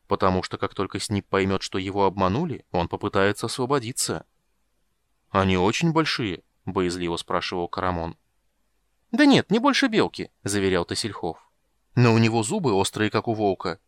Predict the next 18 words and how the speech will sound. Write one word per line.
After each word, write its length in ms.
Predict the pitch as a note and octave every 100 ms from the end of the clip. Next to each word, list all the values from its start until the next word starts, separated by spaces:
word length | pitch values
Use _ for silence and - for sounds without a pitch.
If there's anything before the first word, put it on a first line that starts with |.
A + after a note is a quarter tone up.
| _ -
когти, 280 | A#3 -
как 200 | - A2
у 80 | A2+
упыря, 440 | G#2+ A#2+ G#2+ F2 - _ -
и 100 | G#2+
на 80 | G#2+
хвосте 380 | A#2+ - -
жало, 280 | E3+ A3+ A3
как 180 | G#3 G3
у 40 |
скорпиона». 680 | F#3 F#3+ - E3+ G2+ E2 - _ _ _ _ _ _ _ _ _ _ _ _
«Поэтому, 500 | D#2 D2+ F2 B2 G#2+
парень, 420 | - G#2 F2 E2 -
убедись, 420 | E2+ E2 F2 G2
что 180 | - G2+
взял 240 | F#2 F#2
мешок 340 | F#2+ - G2 -
покрепче», 600 | G#2+ F2+ F2+ - E2